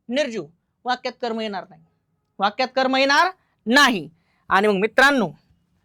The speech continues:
कर्त्याला प्रत्यय नाही. झाला कर्तरी प्रयोग. कर्ता निर्जीव आहे म्हणजे वाक्यात कर्म येणार नाही. अकर्मक कर्तरी. परत एकदा पाहू. गाडी लाल दिव्याजवळ थांबली.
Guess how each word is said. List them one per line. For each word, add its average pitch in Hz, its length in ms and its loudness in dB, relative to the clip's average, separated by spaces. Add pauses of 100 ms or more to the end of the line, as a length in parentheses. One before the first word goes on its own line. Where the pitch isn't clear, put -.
(1400)
कर्त्याला 269 480 2
प्रत्यय 262 560 0
नाही. 254 440 0 (100)
झाला 226 260 2
कर्तरी 254 400 -2
प्रयोग. 262 280 -2 (680)
कर्ता 262 320 2
निर्जीव 285 380 2
आहे 285 260 0 (580)
म्हणजे 247 180 2
वाक्यात 269 360 2
कर्म 285 220 2
येणार 277 240 2
नाही. 277 200 -2
अकर्मक 254 480 0
कर्तरी. 202 300 -6
परत 269 320 0
एकदा 277 180 0
पाहू. 277 260 2
गाडी 254 360 2
लाल 269 220 2
दिव्याजवळ 262 440 0
थांबली. 262 340 0